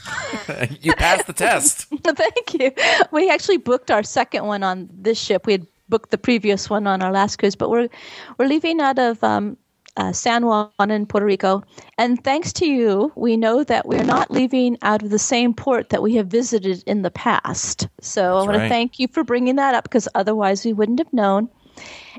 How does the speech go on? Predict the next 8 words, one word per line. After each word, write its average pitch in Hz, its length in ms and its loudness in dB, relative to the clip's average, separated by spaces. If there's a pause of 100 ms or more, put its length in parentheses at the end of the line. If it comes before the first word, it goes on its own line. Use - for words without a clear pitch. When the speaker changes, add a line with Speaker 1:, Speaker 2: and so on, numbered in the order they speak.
(120)
Speaker 2:
And 233 160 2
we 240 100 2
booked 226 360 -2
an 214 140 2
Alaskan 180 520 0
cruise - 600 -6 (220)
for 180 460 2
Speaker 1:
Oh. 247 420 0